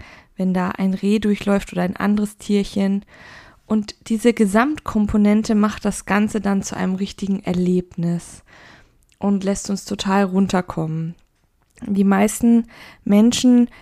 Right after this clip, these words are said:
nehmen sich aber keine Zeit mehr, in den Wald zu gehen, geschweige denn auch großartig spazieren zu gehen.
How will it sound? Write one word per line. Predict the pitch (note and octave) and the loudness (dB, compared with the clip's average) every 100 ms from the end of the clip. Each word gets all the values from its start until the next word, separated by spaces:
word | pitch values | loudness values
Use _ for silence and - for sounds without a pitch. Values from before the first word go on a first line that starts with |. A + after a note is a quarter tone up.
| _ | _
nehmen | G#3+ G#3+ A3 | 2 6 6
sich | G#3+ - | 2 -2
aber | G#3 G#3 | 0 0
keine | - G3+ G3 | 0 0 0
Zeit | - G3 A3 | -2 -4 0
mehr, | B3+ A3 | 4 4
in | |
den | G3 F#3 | 4 0
Wald | F3+ G#3 | -2 -2
zu | G#3 B3+ | -2 -4
gehen, | B3 A#3+ A#3+ B3+ - _ | 2 4 4 2 -4 _
geschweige | - G3+ G3 G3+ G3+ | -12 -6 -2 0 0
denn | G3+ | 0
auch | G3 - | -2 -6
großartig | - G3+ - G#3 F#3+ G3+ - | -2 -2 -2 -6 -2 -4 -4
spazieren | - F#3 - A#3 B3 | -8 -8 -6 0 0
zu | - | 0
gehen. | A#3+ A3+ A3+ | 0 4 4